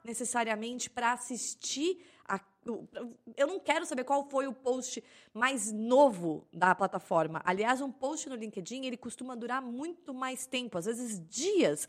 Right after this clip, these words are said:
do que qualquer outro post em qualquer outra rede social. E ele falou exatamente isso. Então, ele,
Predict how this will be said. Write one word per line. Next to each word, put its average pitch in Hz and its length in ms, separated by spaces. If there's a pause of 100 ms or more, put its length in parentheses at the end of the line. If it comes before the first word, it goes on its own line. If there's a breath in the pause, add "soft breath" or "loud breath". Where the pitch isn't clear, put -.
(300 loud breath)
do 247 200
que 254 440 (320 loud breath)
qualquer 285 360
outro 349 240
post 247 340
em 262 60
qualquer 262 240
outra 277 180
rede 277 180
social. 285 540 (340 soft breath)
E 302 120
ele 330 300
falou 349 280
exatamente 359 600
isso. 339 280
Então, 285 200
ele, 330 180